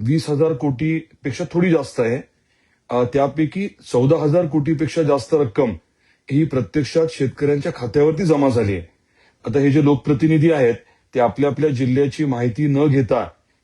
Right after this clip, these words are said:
किती हजार कोटी आलेत, अ, याची माहिती न घेता काही गोष्टी बोलतायत. त्यामुळे माझी सर्वांना विनंती आहे की आपल्या आपल्या जिल्ह्यामध्ये, अ, किती पैसे येणं अपेक्षित होतं,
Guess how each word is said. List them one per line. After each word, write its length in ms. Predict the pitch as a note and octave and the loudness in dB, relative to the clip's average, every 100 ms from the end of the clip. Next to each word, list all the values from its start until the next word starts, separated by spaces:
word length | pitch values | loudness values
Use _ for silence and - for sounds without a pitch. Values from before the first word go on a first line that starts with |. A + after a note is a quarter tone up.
| - | -4
किती 240 | C3+ F3 | -2 0
हजार 300 | C#3+ A#2+ D3 | 2 2 2
कोटी 320 | C#3+ C3+ C#3 | 0 0 2
आलेत, 260 | C3 B2 G#2 - _ _ _ | 4 4 0 -2 _ _ _
अ, 80 | A#2 | -2
याची 260 | B2 B2 D3+ | -2 0 0
माहिती 380 | B2+ B2 C#3 | 0 0 0
न 180 | D3 C#3+ | 0 2
घेता 320 | D3 C#3 C#3 | 0 0 0
काही 180 | C#3+ C#3+ | -2 0
गोष्टी 280 | C3 C3 D3+ | -2 -2 -2
बोलतायत. 440 | B2+ A#2+ F#2+ B2 - - _ _ _ - | 0 0 0 0 -2 -12 _ _ _ -6
त्यामुळे 340 | B2+ C3 C#3+ | -2 2 2
माझी 400 | C#3 B2 A2+ D3 D#3+ - | 2 0 0 0 -2 -6
सर्वांना 360 | C#3+ D3+ F3+ | -4 -2 0
विनंती 440 | F3+ D#3 D3+ C3 A#2 | 2 2 2 2 0
आहे 120 | C#3 - _ _ _ - | -2 -8 _ _ _ -4
की 120 | C#3 | 0
आपल्या 320 | A2+ G2 C#3+ | 0 2 0
आपल्या 260 | C#3+ D#3 E3+ | 0 0 0
जिल्ह्यामध्ये, 680 | C3+ B2+ C#3 C#3 C3 A#2+ F2 _ _ _ _ | 2 2 4 4 4 2 -2 _ _ _ _
अ, 160 | A#2 A#2+ | -2 -2
किती 360 | A#2 C#3 D3+ | -2 -4 -4
पैसे 480 | E3+ C#3 C3 - D3 | -4 -2 -2 -2 0
येणं 180 | C3+ C#3 | 2 2
अपेक्षित 480 | C#3 A#2 C3 - D3 | 0 0 -2 -2 -2
होतं, 340 | C#3 A#2 G2 | 0 0 -2